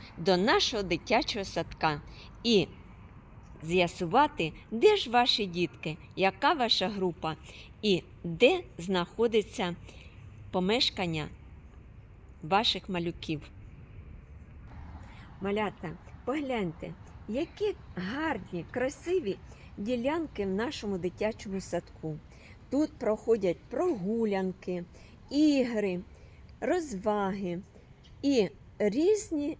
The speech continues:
різні, е, ігри, які можуть бути і в пісочниці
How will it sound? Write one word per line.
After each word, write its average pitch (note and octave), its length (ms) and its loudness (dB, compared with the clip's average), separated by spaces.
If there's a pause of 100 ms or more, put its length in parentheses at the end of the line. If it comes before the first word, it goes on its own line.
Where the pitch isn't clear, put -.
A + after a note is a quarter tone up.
різні, A3+ 640 0 (640)
е, F3+ 280 0 (760)
ігри, C#4 420 2 (100)
які A3+ 420 0
можуть G3+ 440 0
бути E3 420 -6 (140)
і G4 200 2
в G4 60 -4 (680)
пісочниці F#3 1200 -2